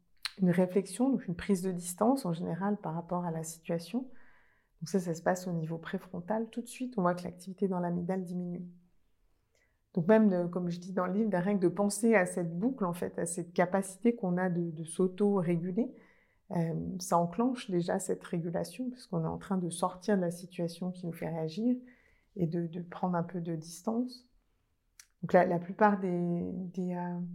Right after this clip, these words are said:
des stratégies de régulation, c'est des stratégies qui mettent à distance, en fait, hein. Euh, une distance symbolique ou physique, hein, une prise de recul, hein, une, de relativiser, par exemple. De,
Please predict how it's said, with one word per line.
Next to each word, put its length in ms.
des 80
stratégies 460
de 80
régulation, 540
c'est 160
des 120
stratégies 580
qui 180
mettent 240
à 80
distance, 520
en 80
fait, 300
hein. 120
Euh, 560
une 140
distance 600
symbolique 760
ou 40
physique, 680
hein, 320
une 80
prise 240
de 80
recul, 640
hein, 280
une, 520
de 120
relativiser, 880
par 160
exemple. 560
De, 280